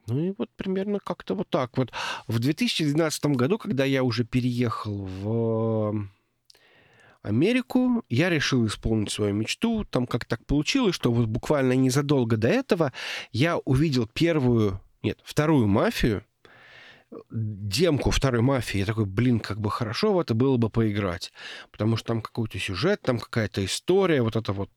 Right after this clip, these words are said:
э, вот это вот ощущение. И г-, г-, графика мне тогда понравилась, да, то есть это было как-то, как будто бы вот что-то новое. То есть я до этого некоторое время, наверное, не играл.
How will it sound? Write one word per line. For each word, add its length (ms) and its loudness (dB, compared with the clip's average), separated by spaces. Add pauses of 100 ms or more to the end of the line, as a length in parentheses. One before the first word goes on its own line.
(160)
э, 240 -6
вот 120 -4
это 160 -4
вот 160 -10
ощущение. 640 -2 (260)
И 280 0 (280)
г-, 280 -8
г-, 180 -6 (140)
графика 640 -2
мне 140 0
тогда 200 2
понравилась, 720 0
да, 200 -4
то 100 -16
есть 160 -10
это 80 -10
было 200 -2
как-то, 380 -10 (380)
как 160 -10
будто 240 -2
бы 100 -2
вот 160 -6 (240)
что-то 360 -6
новое. 480 0 (340)
То 20 -
есть 120 -6
я 60 -2
до 100 0
этого 200 -2
некоторое 400 0
время, 300 0
наверное, 420 -4
не 200 -2
играл. 340 0